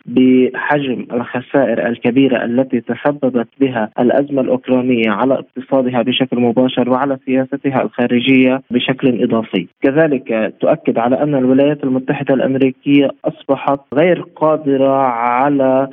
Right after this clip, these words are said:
فرض شروطها حتى على حلفائها الأوروبيين الذين تعرضوا لهذه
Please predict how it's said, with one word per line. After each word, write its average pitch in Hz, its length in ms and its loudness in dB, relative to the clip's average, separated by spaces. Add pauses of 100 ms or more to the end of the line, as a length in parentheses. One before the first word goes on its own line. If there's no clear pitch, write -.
(340)
فرض 165 260 0 (180)
شروطها 143 460 0
حتى 175 320 -2
على 139 240 0
حلفائها 135 600 0
الأوروبيين 131 840 2
الذين 135 600 2
تعرضوا 131 680 0 (140)
لهذه 135 640 2